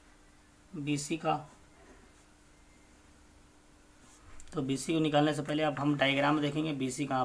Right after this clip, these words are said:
पर है। देखो बीसी यहाँ पर है, तो एक्स वन, वाई वन, एक्स टू, वाई टू। तो सिक्स में से minus सेवन, सिक्स में से seven minus करेंगे और फ़ोर में से minus two minus करेंगे तो minus minus plus हो जाएगा। ठीक है, तो हम आगे solve करते हैं। तो क्या करेंगे,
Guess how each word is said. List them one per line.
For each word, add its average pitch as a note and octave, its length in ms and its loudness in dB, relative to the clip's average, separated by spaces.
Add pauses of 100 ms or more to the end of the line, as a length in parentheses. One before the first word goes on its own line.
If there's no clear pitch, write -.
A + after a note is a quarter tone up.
पर B2 80 -2
है। A#2+ 60 -2
देखो B2 220 -6
बीसी C3+ 380 -4
यहाँ B2+ 200 0
पर A#2 160 -10
है, A2 120 -16 (1400)
तो C#3+ 160 -2
एक्स C#3 260 -2
वन, F3 120 2
वाई C#3 220 4
वन, F3 180 2 (140)
एक्स D3 260 0
टू, E3 140 0
वाई A#2+ 180 -2
टू। B2 120 -12 (240)
तो C#3 120 -4
सिक्स D#3 340 -6
में D#3+ 160 0
से D3 100 -2
minus C3+ 280 4
सेवन, D3+ 480 0
सिक्स D#3 300 -4
में D#3 120 0
से D3 80 -6
seven D#3 220 0
minus D#3 240 2
करेंगे E3+ 220 -2
और D#3 100 4 (100)
फ़ोर D3+ 140 4
में D#3 140 4
से G3+ 180 0
minus D3 320 4
two D#3 80 0
minus C#3 260 2
करेंगे B2+ 240 -2
तो B2 80 -6
minus C#3 280 0
minus D3+ 180 -2
plus C#3+ 260 -2
हो B2+ 40 -6
जाएगा। A#2+ 240 0
ठीक D#3+ 200 -6
है, B3+ 100 10 (760)
तो D3 80 -4
हम C#3 120 2
आगे D3 200 2
solve D3+ 240 0
करते D3+ 240 0
हैं। D#3 280 0 (600)
तो D3+ 60 -6
क्या D3 200 2
करेंगे, D#3 360 2